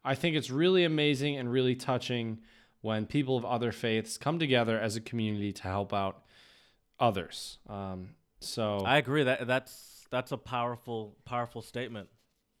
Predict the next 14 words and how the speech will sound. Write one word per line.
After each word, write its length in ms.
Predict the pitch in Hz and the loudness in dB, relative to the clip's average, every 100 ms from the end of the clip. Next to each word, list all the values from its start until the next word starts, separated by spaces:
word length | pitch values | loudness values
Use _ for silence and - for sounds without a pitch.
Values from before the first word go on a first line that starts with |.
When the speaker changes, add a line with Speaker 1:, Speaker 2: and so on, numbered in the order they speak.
| _ _ _ _ _ - | _ _ _ _ _ -6
Speaker 1:
It 140 | 120 | -2
is. 360 | 117 95 - - _ _ _ _ _ _ _ _ | -2 -2 -6 -14 _ _ _ _ _ _ _ _
You 120 | 135 | 2
know, 200 | 143 165 | 6 6
and 80 | 170 | 6
it, 120 | 160 | 4
and 160 | 143 143 | 2 0
it 160 | 143 120 | -2 0
brings 380 | 151 180 185 | 2 4 4
a 80 | 147 | 4
little 280 | 131 160 175 | 4 4 2
bit 140 | 165 | 2
of 160 | 147 117 | 0 0
light 400 | 120 120 113 110 | 0 2 2 -2